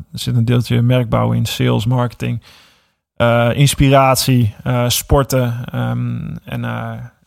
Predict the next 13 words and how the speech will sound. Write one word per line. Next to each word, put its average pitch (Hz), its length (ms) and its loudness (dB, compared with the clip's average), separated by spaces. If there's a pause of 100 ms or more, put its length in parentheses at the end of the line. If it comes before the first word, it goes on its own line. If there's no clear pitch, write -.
en 123 120 -6
verkopen. 135 600 0
Dus, 117 200 -2
eh, 123 320 0 (220)
ontzettend 160 380 2
leuk 143 160 4
om 143 60 0
mee 131 80 2
bezig 135 260 0
te - 140 -4
zijn. 180 280 2 (680)
Heel 170 180 6
intensief. - 600 -2